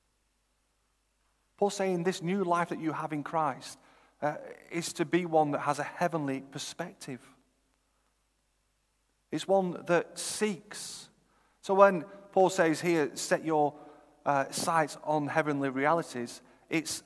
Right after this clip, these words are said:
seek. It's to seek out. So it takes us back to Matthew, and you'll know the verse. Um,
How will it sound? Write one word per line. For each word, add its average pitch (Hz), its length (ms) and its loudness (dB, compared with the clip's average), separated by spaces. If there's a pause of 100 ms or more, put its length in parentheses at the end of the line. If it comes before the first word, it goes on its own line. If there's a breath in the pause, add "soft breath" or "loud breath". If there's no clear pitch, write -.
(120)
seek. - 680 -4 (920)
It's 165 160 -6
to 175 100 -8
seek - 440 -4
out. 190 420 -2
So 175 100 -2
it 143 100 -6
takes 190 240 2
us 175 80 -4
back 156 200 0
to - 80 -6
Matthew, 156 480 2 (460 loud breath)
and 156 100 0
you'll 165 120 2
know 175 200 6
the 160 80 0
verse. 139 440 2 (440 loud breath)
Um, 156 240 4